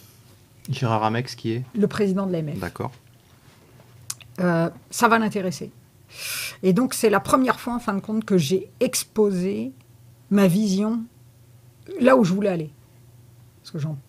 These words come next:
Speaker 2: parlais qu'à moitié. Je
Speaker 1: Mm.
Speaker 2: me disais, on va me prendre pour, euh, pour une dingue, quoi. Et, euh, et donc, c'est, c'est la première fois que j'ai é-, évoqué, voilà, la, le, le, le, le souhait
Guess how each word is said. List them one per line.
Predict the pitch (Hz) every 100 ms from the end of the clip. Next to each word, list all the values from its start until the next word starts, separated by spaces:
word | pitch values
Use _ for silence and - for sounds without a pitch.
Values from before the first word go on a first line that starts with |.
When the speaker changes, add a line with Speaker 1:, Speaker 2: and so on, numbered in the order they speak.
| _
Speaker 2:
parlais | 165 156 175
qu'à | - 160
moitié. | 175 175 240 226
Je |
Speaker 1:
Mm. | 165
Speaker 2:
me |
disais, | 151 160 175
on | 185
va | 147
me | 147
prendre | 139 165 143
pour, | 156 143 147
euh, | 139 147 143
pour | 143 143
une | 160
dingue, | 170 208 208 170
quoi. | 156 139 - - - - - - -
Et, | 180 185
euh, | 185 175 165 165 156 151 147 143 147 147 143 147 147 - 427
et | 214
donc, | 233 262 -
c'est, | - 359
c'est | - 220 214
la | 202
première | 196 233
fois | 254
que | 170
j'ai | 208
é-, | 214 190 185 185
évoqué, | 175 196 - 214
voilà, | 175 185 185
la, | 160 139 _ -
le, | 165 156 160
le, | 151
le, | 165 165
le | 180
souhait | - - 240